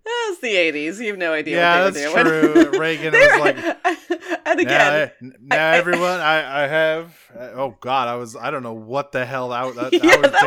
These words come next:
Speaker 2: dangerous. I was drifting into the Trump lane. I don't have a Reagan.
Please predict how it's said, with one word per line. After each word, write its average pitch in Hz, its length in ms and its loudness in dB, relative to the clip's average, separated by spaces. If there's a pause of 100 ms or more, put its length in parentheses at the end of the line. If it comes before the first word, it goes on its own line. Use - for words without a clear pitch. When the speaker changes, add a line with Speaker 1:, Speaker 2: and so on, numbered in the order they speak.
Speaker 2:
dangerous. 156 360 -4
I 156 160 0
was 165 180 -6
drifting 147 500 -10
into 139 160 -14
the 117 120 -14
Trump - 440 -10
lane. 107 300 -14
I 117 80 -10
don't 147 120 -8
have 143 160 -2
a 113 60 -8
Reagan. 107 560 -12